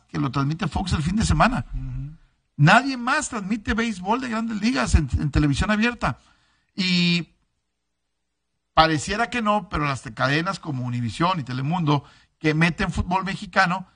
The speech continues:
Speaker 1: tienen mejores índices de audiencia que ese partido de béisbol. Ah, es que el béisbol, este, lle-, lleva toda una maquinaria detrás de, este, dentro de lo que es, eh, cómo se transmiten los juegos a nivel regional y todo ese tipo de cosas.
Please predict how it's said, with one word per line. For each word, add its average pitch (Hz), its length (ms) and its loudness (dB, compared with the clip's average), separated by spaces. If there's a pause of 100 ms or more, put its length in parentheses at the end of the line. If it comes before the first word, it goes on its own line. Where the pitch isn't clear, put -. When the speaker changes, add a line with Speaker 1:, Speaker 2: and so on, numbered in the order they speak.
(160)
Speaker 1:
tienen 165 280 6
mejores 165 440 -2
índices 160 380 -2
de 170 60 -2
audiencia 165 560 -2 (320)
que 143 260 4
ese 147 420 2 (120)
partido 135 380 2
de 135 100 0
béisbol. 135 500 0 (540)
Ah, 208 180 8
es 240 120 -2
que 240 100 -8
el 226 40 -4
béisbol, 240 520 0
este, 160 340 -8 (240)
lle-, 190 240 -8
lleva 220 280 2
toda 220 120 -2
una 233 120 0
maquinaria 202 580 -2
detrás 190 460 -2
de, 196 400 -4 (320)
este, 135 1500 0 (120)
dentro 180 400 0
de 190 60 -2
lo 160 140 -2
que 147 100 -6
es, - 360 -12 (340)
eh, 151 160 -16
cómo 170 200 -2
se 170 100 -6
transmiten 160 400 -2
los 127 100 -6
juegos 165 360 -2
a 156 60 -8
nivel 156 220 -4
regional 156 500 2
y 147 40 -2
todo 165 140 -10
ese 151 120 -8
tipo 160 220 -12
de 156 60 -8
cosas. 170 200 -4